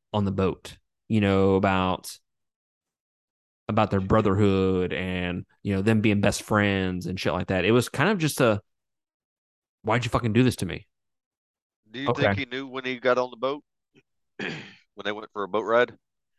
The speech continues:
Speaker 1: Oh, he fucking knew.
Speaker 2: Yeah,
Speaker 1: Because
Speaker 2: that look
Speaker 1: it
Speaker 2: he, that look he gave, I, I kinda thought that myself.
Speaker 1: Yeah, look, look at some of his facial expressions and some of his cues with, like, his hands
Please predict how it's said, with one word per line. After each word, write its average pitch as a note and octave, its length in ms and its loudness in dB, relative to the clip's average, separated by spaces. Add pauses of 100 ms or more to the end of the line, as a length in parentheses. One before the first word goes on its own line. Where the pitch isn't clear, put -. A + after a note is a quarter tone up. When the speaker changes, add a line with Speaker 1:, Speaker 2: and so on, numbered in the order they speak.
(140)
Speaker 1:
Oh, D3 140 6
he C3 120 6
fucking F#2 300 0
knew. E2 180 -6 (1500)
Speaker 2:
Yeah, - 0 -
Speaker 1:
Because - 220 6
Speaker 2:
that A2+ 140 8
look C3+ 200 2
Speaker 1:
it C#3 80 0
Speaker 2:
he, A#2+ 160 -2 (140)
that A2 140 2
look B2+ 220 0
he G#2 120 -6
gave, F#2 320 0
I, G2 220 6
I F#2+ 60 2
kinda F#2 220 -2
thought G2 240 -6
that F2+ 180 0 (180)
myself. F2 420 -8 (340)
Speaker 1:
Yeah, B2 240 4
look, C3 340 2
look C#3+ 220 2
at G3+ 140 0
some F3+ 140 0
of C3 100 2
his C3 200 2
facial A2 320 -2
expressions C#3+ 680 -2
and A2 240 0
some A2+ 200 0
of G#2 80 0
his G2+ 160 -2
cues A2+ 340 2
with, A2 120 -4
like, F#2 120 -8
his A2 120 -12
hands G#2+ 580 -4